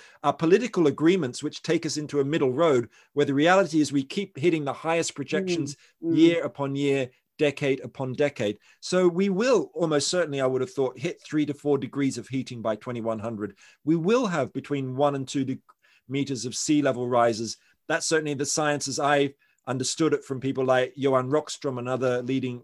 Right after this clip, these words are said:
Speaker 1: Earth system scientists. So we've got to get ready for that on some level. But of course, we know that every ton of carbon we keep in the ground makes a difference. It makes a difference to human life. That's what movements like three fifty dot org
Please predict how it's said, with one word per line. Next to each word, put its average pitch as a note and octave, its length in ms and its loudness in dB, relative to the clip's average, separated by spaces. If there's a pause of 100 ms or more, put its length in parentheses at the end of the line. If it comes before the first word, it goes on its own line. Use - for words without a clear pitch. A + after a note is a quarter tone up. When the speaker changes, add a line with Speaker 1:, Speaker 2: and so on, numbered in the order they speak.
Speaker 1:
Earth C3 200 -2
system A#2+ 320 -10
scientists. D3 640 -4 (240)
So - 160 0
we've D#3+ 140 6
got A3 100 6
to D#3+ 120 6
get C3 220 0
ready G3 240 4
for D#3 120 -8
that A#2+ 180 2
on A#2 140 -8
some E3+ 260 0
level. A#2 200 2
But C#3+ 160 4
of B2 100 -10
course, G3 280 4
we F3 120 0
know F#3 180 2
that F#3 160 -2 (380)
every G#3 340 4
ton F#3+ 260 -4
of D#3 140 -8
carbon F3+ 360 -2
we D#3+ 120 4
keep F3+ 280 -8
in D#3+ 100 -6
the D#3 60 -4
ground D#3 460 0 (160)
makes D3+ 380 -4
a D3 80 -6
difference. - 600 -6 (100)
It C#3 120 0
makes C#3+ 220 -4
a C#3 40 -8
difference D#3+ 420 -2
to D#3 100 -8
human C#3+ 320 -4
life. C#3 280 -2
That's D3+ 220 -4
what D#3+ 140 -2
movements D3 380 0
like C3+ 180 -2
three D3+ 240 -4
fifty D3 320 -4
dot A#2+ 180 -4
org B2 280 -2